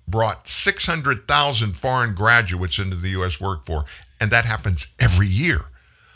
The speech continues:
Although about half leave after two to three years, even as about eight hundred thousand Americans graduate from four-year colleges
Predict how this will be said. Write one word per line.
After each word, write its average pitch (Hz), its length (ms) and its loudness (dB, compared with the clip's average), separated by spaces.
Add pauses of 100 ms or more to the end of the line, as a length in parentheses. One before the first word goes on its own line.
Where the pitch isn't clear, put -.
(180)
Although 120 360 2
about 104 320 4
half 113 440 4
leave 131 340 -2
after 107 300 2
two 110 220 -4
to 104 80 -4
three 98 220 -4
years, 92 420 -2 (680)
even 202 320 0
as 160 160 2
about 120 460 2
eight 165 220 2
hundred 131 440 -2
thousand 139 460 2
Americans 120 520 0
graduate 110 600 0
from 95 160 -6
four-year 104 400 -2
colleges 104 640 -4